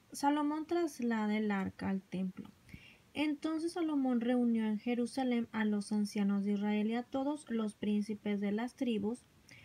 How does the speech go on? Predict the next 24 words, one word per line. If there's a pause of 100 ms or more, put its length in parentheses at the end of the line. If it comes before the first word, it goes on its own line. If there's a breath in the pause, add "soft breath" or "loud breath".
(280 loud breath)
los
jefes
de
las
familias
de
los
hijos
de
Israel,
para
que
trajesen
el
arca
del
pacto
de
Jehová
de
la
ciudad
de
David,